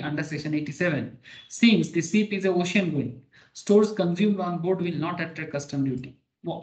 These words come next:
on board अपने लिए consume कर रहा है, उससे custom duty attract नहीं होता। Regarding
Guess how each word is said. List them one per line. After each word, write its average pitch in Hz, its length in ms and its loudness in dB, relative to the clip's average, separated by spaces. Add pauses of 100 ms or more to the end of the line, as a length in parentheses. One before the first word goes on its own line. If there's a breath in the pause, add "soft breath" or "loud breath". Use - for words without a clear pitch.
on 190 160 2
board 214 240 6
अपने 202 260 2
लिए 190 200 0
consume 170 380 0
कर 151 120 -2
रहा 131 180 0
है, 190 300 -4 (160)
उससे 165 260 0
custom 165 260 -4
duty 151 220 -2
attract 185 320 -2
नहीं 240 160 2
होता। 131 240 -4 (500 loud breath)
Regarding 175 480 2